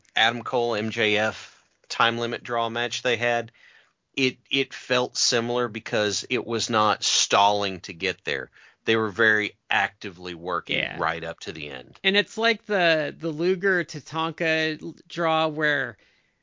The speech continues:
Speaker 2: um, as it go-, well, I mean, one of them's a champion, so it's different here, but as, like, the last five minutes go, like, Tully becomes progressively more desperate to hold on,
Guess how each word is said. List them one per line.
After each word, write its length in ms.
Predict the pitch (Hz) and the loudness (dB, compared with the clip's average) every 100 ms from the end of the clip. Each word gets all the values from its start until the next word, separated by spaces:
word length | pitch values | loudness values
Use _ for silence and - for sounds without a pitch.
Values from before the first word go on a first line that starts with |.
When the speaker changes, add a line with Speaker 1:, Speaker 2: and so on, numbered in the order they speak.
| _ _ - | _ _ -6
Speaker 2:
um, 540 | 160 135 120 117 120 _ _ _ _ _ _ _ _ _ - | -2 -2 -4 -10 -20 _ _ _ _ _ _ _ _ _ 2
as 240 | 185 190 | 2 4
it 80 | 180 | 2
go-, 200 | 180 180 | 2 2
well, 160 | 202 | 4
I 40 | 208 | 4
mean, 180 | 202 180 | 4 2
one 140 | 208 | 0
of 100 | 196 | 0
them's 220 | 185 170 | -2 -2
a 80 | 143 | -4
champion, 540 | - 170 151 147 156 | -6 -2 -2 -2 -4
so 140 | 139 143 | -4 -8
it's 180 | 120 - | -8 -10
different 360 | 143 151 151 | -8 -6 -6
here, 240 | 147 147 143 | -2 -2 -2
but 260 | 135 131 - _ _ _ | -6 -8 -10 _ _ _
as, 180 | - 175 | -6 -2
like, 260 | 185 190 - _ | 2 2 0 _
the 120 | - 160 | -8 0
last 400 | 160 165 160 - | 2 2 0 -4
five 320 | 180 165 147 | 0 0 0
minutes 340 | 147 151 147 | -2 -4 -4
go, 280 | - 170 160 | -4 -2 0
like, 380 | 151 143 135 - - - _ _ _ _ _ _ _ _ _ | 0 -2 -2 -10 -14 -16 _ _ _ _ _ _ _ _ _
Tully 320 | - 196 202 | 0 4 4
becomes 420 | 180 185 180 170 - | 2 0 -2 -2 -4
progressively 800 | - 156 143 156 - 170 143 | -10 -8 -4 -4 -4 -6 -6
more 240 | 147 151 147 | -4 -2 -4
desperate 640 | 120 147 135 - 151 131 | -6 -8 -6 -8 -10 -10
to 60 | 120 | -12
hold 320 | 120 139 127 | -8 -8 -6
on, 400 | 127 123 123 123 | -8 -8 -10 -12